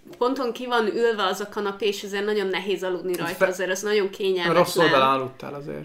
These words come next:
Speaker 1: Másrészt azért a repjegyet is ki kell fizetni, meg érted, így vannak ilyen, ilyen kötelességei így az embernek.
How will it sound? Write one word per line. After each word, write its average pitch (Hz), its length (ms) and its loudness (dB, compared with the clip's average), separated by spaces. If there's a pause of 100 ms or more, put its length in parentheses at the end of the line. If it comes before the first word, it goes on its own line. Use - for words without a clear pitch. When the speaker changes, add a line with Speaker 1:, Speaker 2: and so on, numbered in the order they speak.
(120)
Speaker 1:
Másrészt 214 1040 4
azért 202 220 -2
a 196 40 -4
repjegyet 208 480 0
is - 160 -8
ki 196 100 -12
kell 185 200 -4
fizetni, 202 760 -8 (380)
meg 196 200 -2
érted, 185 480 -4
így 185 160 -6
vannak 190 400 -4
ilyen, 170 420 -8 (240)
ilyen 185 340 -10
kötelességei - 760 -12
így - 140 -12
az 196 120 -14
embernek. 214 400 -14